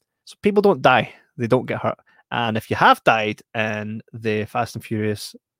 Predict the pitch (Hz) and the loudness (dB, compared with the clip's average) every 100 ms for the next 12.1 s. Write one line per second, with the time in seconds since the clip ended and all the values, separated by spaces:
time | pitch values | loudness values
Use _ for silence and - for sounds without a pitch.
0 | _ _ - 175 - 117 131 131 _ _ | _ _ -8 -6 -4 -2 -2 -4 _ _
1 | _ _ - 117 151 165 156 165 170 160 | _ _ -8 4 4 6 2 2 2 0
2 | 160 156 - 165 160 147 151 123 135 131 | -2 -2 -2 0 2 -2 -4 -6 -6 -4
3 | 135 131 113 95 _ _ _ - - 117 | -4 -4 -4 -6 _ _ _ -20 -2 0
4 | 107 117 120 107 117 160 170 180 170 - | 2 4 4 4 6 6 6 4 2 0
5 | 175 180 156 117 - _ - _ _ _ | 0 0 2 0 -2 _ -20 _ _ _
6 | _ _ 123 120 117 127 - 160 156 160 | _ _ -4 -2 -2 -4 -4 -4 -2 -4
7 | - - 247 196 135 131 147 - 120 117 | -4 2 4 6 6 6 2 0 -8 -8
8 | 113 - 147 151 135 123 117 113 - 117 | -8 0 2 2 0 -2 -2 -4 -6 -8
9 | 110 - _ _ _ - 117 - 165 135 | -8 -14 _ _ _ -14 -12 -4 0 0
10 | - _ _ _ _ _ _ - 120 - | -2 _ _ _ _ _ _ -10 -8 -6
11 | - 131 131 113 113 - - 135 151 143 | 0 2 2 2 0 -2 -4 -4 -4 -6